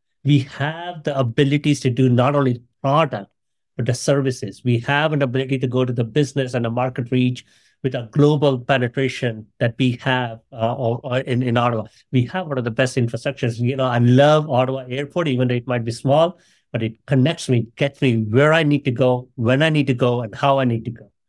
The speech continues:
So considering all of these aspects, if I was an entrepreneur, which I am, why wouldn't I consider Ottawa to be my home? And that is a message I think everybody should resonate with. We do have a great facilities in Ottawa, and I look forward to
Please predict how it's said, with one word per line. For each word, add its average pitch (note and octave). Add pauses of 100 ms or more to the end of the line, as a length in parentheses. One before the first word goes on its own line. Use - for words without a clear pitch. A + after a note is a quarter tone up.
(400)
So D#3 (220)
considering F#3+
all D3+
of F3
these C3
aspects, C3
if B2+
I D#3
was C#3+
an A2+
entrepreneur, G#2+ (220)
which -
I C3+
am, A2 (380)
why B2+
wouldn't F#3+
I D#3
consider B2 (260)
Ottawa B2+
to B2
be A2+
my A2
home? B2+ (320)
And A2
that A#2+
is A#2
a B2+
message A#2+
I A2+
think D3+
everybody C#3+
should C#3+
resonate C3+
with. G#2 (480)
We A2+
do C3+
have B2
a A#2
great A#2
facilities B2+
in B2
Ottawa, E3 (120)
and A2
I A2
look A#2
forward B2
to C3